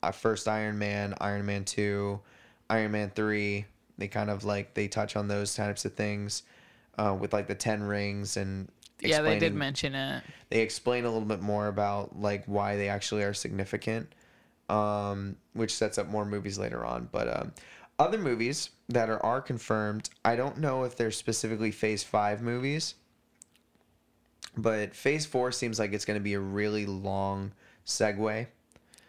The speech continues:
Speaker 2: Lots of T V shows.
Speaker 1: Lots of T V shows. So, but for movies wise, um, it's No Ho-, uh, No Way Home,
Speaker 2: Hype,
Speaker 1: right?
Speaker 2: hype.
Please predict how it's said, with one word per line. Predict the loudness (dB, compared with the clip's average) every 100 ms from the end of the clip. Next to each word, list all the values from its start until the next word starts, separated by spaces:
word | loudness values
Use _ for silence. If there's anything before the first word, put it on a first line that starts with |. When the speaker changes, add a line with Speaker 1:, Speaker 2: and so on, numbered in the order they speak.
| 2
Speaker 2:
Lots | 2 2
of |
T | 0 0
V | 0
shows. | -2 -2 -4 -4
Speaker 1:
Lots | 2 2 2
of | -2
T | -4
V | -4
shows. | -4 -2 -4 -4 -6 -6
So, | 0 2 2 0 -6 -16 -20 _
but | 0
for | 2 0
movies | 0 0 0 0 0 0
wise, | 0 2 0 0 -4 -6 -10 _ -20 _ _
um, | 2 2 2 0 -2 -4 -6 -8 _ _
it's | -2 0 0
No | 2 2
Ho-, | 2 0 -2 0
uh, | 2 2 0
No | 2 2
Way | 2 0
Home, | 0 -2 -4 -10 _ _ _ _ _ _ _ -8
Speaker 2:
Hype, | 0
Speaker 1:
right? | 2 2 2
Speaker 2:
hype. | 2 -2 -14